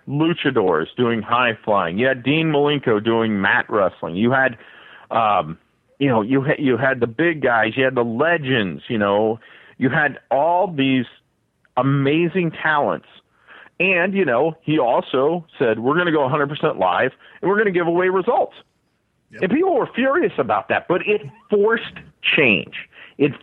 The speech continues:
Speaker 1: forced change in this industry, and you haven't seen anything like it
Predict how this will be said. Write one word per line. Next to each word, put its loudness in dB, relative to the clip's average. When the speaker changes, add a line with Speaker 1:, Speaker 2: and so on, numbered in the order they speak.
Speaker 1:
forced -2
change 0
in 0
this 0
industry, 0
and 2
you 2
haven't 2
seen 2
anything 0
like 0
it 0